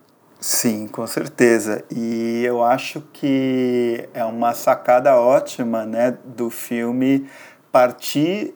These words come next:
dessa construção arquitetônica que está ali quase como um objeto arqueológico, né, de algo que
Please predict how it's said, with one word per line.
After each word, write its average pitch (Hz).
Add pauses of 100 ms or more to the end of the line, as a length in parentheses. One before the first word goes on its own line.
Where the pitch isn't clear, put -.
dessa 127
construção 135
arquitetônica 135
que 147
está 139
ali 131
quase 135 (440)
como 139
um 135
objeto 135
arqueológico, 123
né, 123
de 117
algo 120
que 120